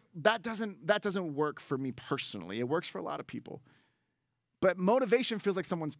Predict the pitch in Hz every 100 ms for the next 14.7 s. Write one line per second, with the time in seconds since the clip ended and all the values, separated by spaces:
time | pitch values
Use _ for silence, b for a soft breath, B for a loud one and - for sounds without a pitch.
0 | _ - 180 - 143 131 113 107 123 120
1 | - 87 - - - 120 120 240 180 190
2 | 160 175 147 139 127 - 180 190 175 165
3 | 156 131 B - 156 165 - B B B
4 | B B B - 156 202 233 226 214 -
5 | 208 185 170 185 160 160 143 135 202 196
6 | - 117 101 - 90 - _ _ _ _
7 | _ _ - 156 208 262 220 196 170 185
8 | 247 269 226 180 - - 233 196 135 131
9 | 151 B B B - 185 185 196 202 165
10 | 165 165 156 143 - - 151 147 151 147
11 | - - - 131 95 - - b b b
12 | b b 165 175 165 _ _ _ - 175
13 | 196 156 175 170 160 151 147 175 170 147
14 | 139 151 151 131 139 160